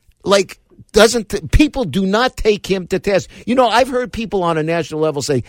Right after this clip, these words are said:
"Well, how the hell did we, um, elect Trump?" And well, I say on a local level, bigger question, how the hell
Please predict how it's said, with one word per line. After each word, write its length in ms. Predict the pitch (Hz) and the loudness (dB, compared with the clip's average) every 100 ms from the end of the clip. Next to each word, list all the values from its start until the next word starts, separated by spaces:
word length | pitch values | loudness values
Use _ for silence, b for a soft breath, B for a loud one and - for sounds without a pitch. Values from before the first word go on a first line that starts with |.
| B - | B -2
"Well, 140 | 143 | 0
how 160 | 151 180 | 0 0
the 100 | 165 | -2
hell 180 | 156 156 | -2 -4
did 180 | 143 | -6
we, 300 | 127 139 135 b b b _ | -4 -4 -4 b b b _
um, 580 | 123 131 123 120 113 - - | -2 0 -2 -4 -6 -12 -6
elect 300 | 123 135 104 | -2 -2 -4
Trump?" 340 | - 123 76 - _ _ _ _ | -8 -8 -10 -14 _ _ _ _
And 120 | - 139 | -4 -2
well, 100 | 160 | -2
I 200 | 190 180 | -2 -4
say 260 | - 180 | -6 -6
on 160 | 175 170 | -6 -4
a 60 | 160 | -4
local 340 | 180 202 156 | -4 -6 -4
level, 340 | 135 110 98 b b b b _ _ - | -4 -4 -8 b b b b _ _ -4
bigger 240 | 233 247 226 | -2 -2 -6
question, 480 | - 139 - 87 b b | -4 -4 -4 -8 b b
how 380 | - 175 208 247 | -10 -6 -4 -2
the 160 | 220 120 | -2 -2
hell 420 | 147 143 151 | -2 -4 -6